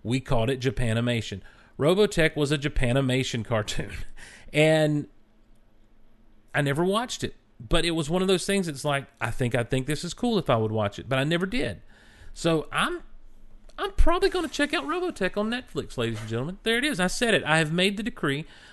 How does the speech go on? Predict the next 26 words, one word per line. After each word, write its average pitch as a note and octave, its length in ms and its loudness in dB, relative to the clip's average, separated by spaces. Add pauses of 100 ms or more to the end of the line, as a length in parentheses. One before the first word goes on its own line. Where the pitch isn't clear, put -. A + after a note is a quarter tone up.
I E3 100 6
have G3 100 4
decreed F3 340 0
that D3 100 -2
as C#3+ 100 2
I E3+ 120 4
have B3+ 180 -6
time, B2+ 340 0 (420)
I E3+ 100 2
will C#3 140 2
check - 340 -2
out G3 140 -2
Robotech C3 520 0
on A#2+ 120 0
Netflix, B2+ 640 -4
as B2 140 -2
it B2 120 -2
is A2+ 100 -2
coming D#3 440 0
to, B2+ 540 -4 (540)
um, B2+ 500 0 (1200)
Netflix, B2 540 -2
as A2+ 180 -2
I've A2 120 -4
already A2 220 -2
said, A2 340 -2